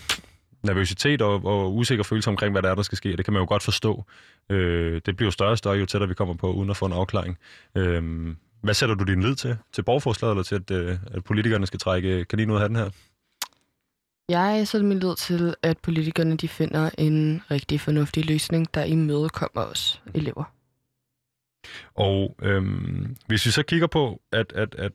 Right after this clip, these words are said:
Speaker 1: øh, at, at de kommer, lad os sige, de kommer med et bud, lad os sige, de kommer med et forslag. Øh, det, du foreslår, er jo at, øh,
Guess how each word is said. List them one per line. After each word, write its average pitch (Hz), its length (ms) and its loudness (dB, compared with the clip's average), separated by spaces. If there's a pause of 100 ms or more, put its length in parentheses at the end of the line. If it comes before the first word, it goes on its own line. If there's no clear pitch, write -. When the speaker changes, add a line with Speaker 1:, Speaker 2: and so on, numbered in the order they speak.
Speaker 1:
øh, 80 720 -6 (680)
at, - 180 -4
at 101 140 0
de 123 80 2
kommer, 120 280 2
lad 104 100 4
os 104 80 2
sige, 135 120 0
de 131 60 0
kommer 113 240 2
med 104 120 2
et 95 60 -8
bud, 110 160 0
lad 107 60 2
os 104 80 0
sige, 110 120 -2
de 110 40 -6
kommer 104 220 0
med 90 120 0
et 90 40 -8
forslag. 101 500 -2 (440)
Øh, 98 300 0
det, 127 120 2
du 147 100 4
foreslår, 117 580 0
er 101 180 2
jo 110 260 0 (140)
at, 95 340 -2 (240)
øh, - 840 -6